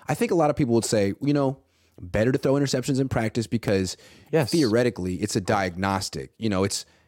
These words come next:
Speaker 1: there, there's no, there's no downside. You're, you can learn from these mistakes. And that would be fine if he were learning from these mistakes. But I see a guy who's making the same mistakes every day. And that's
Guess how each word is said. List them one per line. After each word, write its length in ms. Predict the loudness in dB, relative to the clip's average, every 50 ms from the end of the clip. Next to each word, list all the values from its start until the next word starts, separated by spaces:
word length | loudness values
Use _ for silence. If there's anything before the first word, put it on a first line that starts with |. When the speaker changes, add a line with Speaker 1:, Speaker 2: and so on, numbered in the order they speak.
| _ _ -2
Speaker 1:
there, 140 | 0 0 0
there's 240 | 2 0 0 2 2
no, 420 | 2 2 4 4 2 2 0 -2 -4 -10 _ _ _ -20 -20 -20 -20 -20 -20 _ _ _ _ _ _ _ _ _ _ _ _ _ _ _ _ -6 -4
there's 100 | -2 0
no 120 | 0 0
downside. 580 | 2 2 2 2 2 0 0 0 -2 -2 0 2
You're, 140 | 2 2 0
you 300 | -2 -10 -4 0 0 2
can 200 | 2 2 2 2
learn 260 | 2 2 2 0 0
from 180 | -2 -4 -6 -6
these 200 | -6 -12 -12 -14
mistakes. 460 | -14 -12 -12 -12 -12 -14 -20 -20 -20 _ _ _ _ _ -20 -20 -16 -6 -2
And 560 | 0 2 2 2 2 2 0 -2 -4 -8 -6 -2
that 180 | 0 0 2 2
would 140 | 2 2 2
be 100 | 0 0
fine 460 | 0 0 0 2 2 2 2 2 0
if 80 | 0
he 100 | 0 0
were 160 | 2 2 2 0
learning 380 | 0 2 2 2 2 0 -2
from 180 | -4 -6 -8 -6
these 160 | -8 -10 -10
mistakes. 460 | -12 -14 -12 -12 -14 -14 -16 -20 -20 _ -20 -20 -20 -20 -12 -4
But 140 | -2 0 2
I 100 | 2 0
see 220 | 0 2 2 2
a 20 | 4
guy 220 | 4 2 2 4
who's 200 | 4 2 2 2
making 340 | 2 0 2 2 0 0 0
the 40 | 0
same 540 | -2 0 0 2 2 2 2 2 0 -2 _ _ _ _
mistakes 440 | -4 -4 -4 0 0 0 0 -2 -4 -2
every 300 | 0 0 0 0 -2 -4
day. 320 | 0 0 0 0 -2 -6 _ _ _ _ _ _ _ _ _ _ _ _ _ 0
And 120 | 0 2
that's 320 | 2 2 0 -2 -6 -6